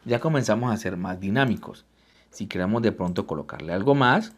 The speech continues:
Queremos de pronto aquí mostrar únicamente iconos. Le damos aquí aceptar. Aceptar y listo. Solamente me muestra los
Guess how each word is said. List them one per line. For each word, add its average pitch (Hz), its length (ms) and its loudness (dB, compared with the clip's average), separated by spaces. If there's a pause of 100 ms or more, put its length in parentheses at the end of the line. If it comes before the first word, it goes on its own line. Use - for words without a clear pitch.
(2250)
Queremos 107 340 4
de 113 120 6
pronto 101 320 0
aquí 107 200 -2
mostrar 101 600 0
únicamente 110 720 0
iconos. 135 540 0
Le 92 140 -4
damos 87 300 -10
aquí 117 500 -2
aceptar. 131 580 0 (1400)
Aceptar 123 500 2 (480)
y 208 100 2
listo. - 320 2 (380)
Solamente 160 560 4
me 147 120 2
muestra 127 380 0
los 135 300 2